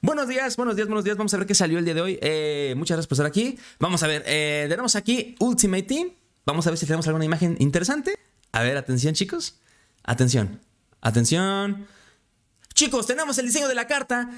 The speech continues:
El diseño de la carta está, vamos a verlo, antes que nada, ahora sí me, ahora sí me puse vivo. Bros, el diseño de la carta está, eh, re-, no, está más o menos, está más o menos. Ahí está el diseño de la carga, de la carga. Empieza en un día, veintitrés horas,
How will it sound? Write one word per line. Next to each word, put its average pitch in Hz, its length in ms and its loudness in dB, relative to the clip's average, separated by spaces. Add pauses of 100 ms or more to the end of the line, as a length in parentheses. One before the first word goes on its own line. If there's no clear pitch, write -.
(300)
El 196 140 4
diseño 254 240 2
de 220 60 2
la 202 100 -2
carta 240 240 -4
está, 226 420 -2
vamos 190 240 0
a 185 60 2
verlo, 190 320 0
antes 175 160 0
que 156 100 2
nada, 180 380 0
ahora 139 120 0
sí 143 100 2
me, 123 180 2
ahora 131 140 0
sí 135 100 0
me 123 80 4
puse 135 220 2
vivo. 190 220 0 (280)
Bros, 208 320 0 (320)
el 180 180 2
diseño 220 220 2
de 196 80 0
la 175 100 -2
carta 196 220 -2
está, 196 340 -2
eh, 151 180 2
re-, 143 280 2
no, 147 320 0
está 233 160 0
más 240 180 2
o 143 40 6
menos, 98 200 2
está - 160 0
más 180 140 2
o 139 40 4
menos. 175 280 2
Ahí 143 140 0
está 196 420 -2 (100)
el 127 120 2
diseño 156 240 4
de 147 40 2
la 139 140 -2
carga, 175 320 -2 (120)
de 110 140 0
la 107 100 0
carga. 110 220 2
Empieza 185 460 2
en 151 140 2
un 156 120 0
día, 180 380 0
veintitrés 131 680 0
horas, 156 280 -2